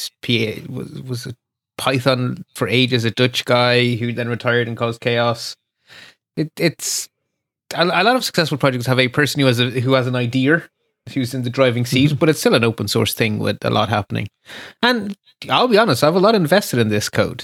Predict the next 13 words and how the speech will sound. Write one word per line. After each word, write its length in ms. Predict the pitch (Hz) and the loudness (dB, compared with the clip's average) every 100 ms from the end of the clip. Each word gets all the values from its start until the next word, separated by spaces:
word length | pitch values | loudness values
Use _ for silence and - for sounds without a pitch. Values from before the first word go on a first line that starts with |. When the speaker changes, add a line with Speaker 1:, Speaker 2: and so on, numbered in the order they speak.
| - | -10
Speaker 1:
This, 240 | 123 - - | -8 -8 -8
this 180 | 139 - | -6 -4
is 120 | 143 | -4
my 160 | 147 143 | -2 2
baby, 360 | 156 151 113 | 2 2 0
so 200 | - 113 | -4 -4
it's 140 | 113 - | -4 -4
kind 180 | 139 123 | -2 0
of 100 | 110 | 0
Speaker 2:
Sure, 460 | - 165 110 196 _ - | 2 4 2 -2 _ -6
sure. 400 | 254 - - - _ | -2 -2 -2 -8 _
Speaker 1:
Yeah. 80 | 117 - - - | -12 -10 -14 -4
Speaker 2:
Do, 180 | 233 | 0